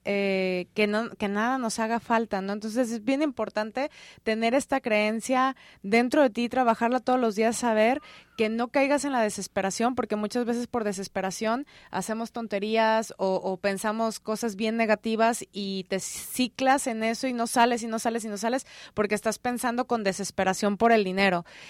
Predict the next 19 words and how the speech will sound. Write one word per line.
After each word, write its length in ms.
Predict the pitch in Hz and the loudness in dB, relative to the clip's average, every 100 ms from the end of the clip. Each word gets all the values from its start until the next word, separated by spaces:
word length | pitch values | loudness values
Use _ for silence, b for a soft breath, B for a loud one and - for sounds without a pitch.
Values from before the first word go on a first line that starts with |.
| B - | B 4
Hay 160 | 220 | 4
que, 200 | 220 269 - | 6 4 6
hay 120 | 220 | 2
que 120 | 262 | 2
tomarnos 500 | 254 247 226 247 247 | 2 4 2 2 -2
un 80 | 254 | -2
respiro 600 | 254 - 254 254 262 294 - | -2 -4 -4 0 2 2 0
y 100 | 202 | -4
conectar 580 | 202 202 190 - 214 254 | -2 -2 -2 2 2 2
meditar 640 | 247 220 196 - 208 254 - | 0 -2 0 4 4 4 2
y 100 | - | -4
saber 300 | 202 202 196 | -2 0 0
que 120 | 202 220 | 0 0
Dios 380 | 233 240 233 - | 2 2 -2 -6
está 260 | 196 - | -6 2
ahí 120 | 208 214 | 2 2
para 220 | 233 214 | 2 4
darnos 400 | 185 190 208 - | 4 2 -2 -2
todo. 320 | 185 170 | -2 -2